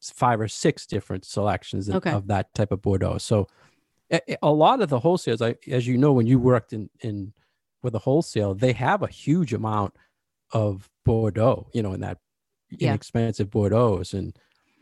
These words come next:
Speaker 1: it's, uh, over
Speaker 2: But you're
Speaker 1: the
Speaker 2: right, you
Speaker 1: years,
Speaker 2: know,
Speaker 1: it's more and
Speaker 2: getting,
Speaker 1: more.
Speaker 2: getting the stores to bring those in and really focus on, "Hey, this is great value wine," and your customers will, will thank you for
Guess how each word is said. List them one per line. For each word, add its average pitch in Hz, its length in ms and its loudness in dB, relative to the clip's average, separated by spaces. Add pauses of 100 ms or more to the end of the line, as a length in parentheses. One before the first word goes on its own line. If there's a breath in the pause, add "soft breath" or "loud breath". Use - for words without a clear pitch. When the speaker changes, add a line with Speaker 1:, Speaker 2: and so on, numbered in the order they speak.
(280)
Speaker 1:
it's, - 340 -6
uh, 98 280 0 (480)
over 135 180 2
Speaker 2:
But 208 180 0
you're 226 80 4
Speaker 1:
the 269 80 4
Speaker 2:
right, 220 100 4
you 147 60 2
Speaker 1:
years, 196 80 4
Speaker 2:
know, 190 60 2
Speaker 1:
it's 170 140 -4
more - 100 4
and 123 80 2
Speaker 2:
getting, - 140 0
Speaker 1:
more. 120 180 -2 (360)
Speaker 2:
getting 208 300 2
the 185 60 0
stores 180 500 -2
to 175 120 -8
bring 185 320 2
those 156 280 2
in 160 340 2 (300)
and 180 180 4
really 165 280 4
focus 180 640 0
on, 151 560 0
"Hey, 202 340 4
this 180 260 2
is 165 300 -4 (440)
great 190 300 2
value 175 400 2
wine," 160 600 2 (300)
and 175 120 0
your 156 100 0
customers 185 640 0
will, 151 320 0
will 151 220 -2
thank 233 360 2
you 151 220 2
for 151 720 2